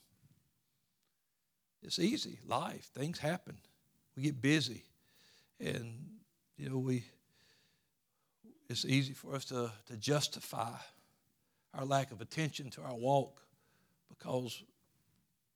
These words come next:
there's so many others that do it. I'm just part of the crowd. I've said it before, I don't want to be part of the crowd. I want to be part of the cloud. I want to be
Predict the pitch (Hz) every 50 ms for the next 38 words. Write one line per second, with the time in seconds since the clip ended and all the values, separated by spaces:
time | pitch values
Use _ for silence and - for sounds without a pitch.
0 | _ _ _ _ _ _ _ - 127 117 - - 156 131 123 123 123 123 127 147
1 | 170 - - - - - - - - _ _ _ _ _ _ _ _ _ _ _
2 | _ _ _ _ _ _ _ _ _ _ _ _ _ _ _ _ - - - -
3 | 127 123 113 - - - - - _ _ _ _ _ _ _ _ _ _ _ _
4 | _ _ _ _ _ _ _ _ _ _ 131 131 160 180 - - - 165 156 156
5 | 170 139 - - 175 190 190 92 - - - - _ _ _ _ _ - - -
6 | - 143 135 123 131 - - - 175 143 131 127 131 143 151 143 135 - - 139
7 | 127 120 123 - - 120 113 117 143 - - _ _ _ _ _ _ _ _ _
8 | _ _ _ _ _ _ - - 123 117 - - 123 113 104 107 - - 143 139
9 | 127 113 - - - - - _ _ _ _ _ - - _ _ _ _ - -
10 | - 127 123 120 127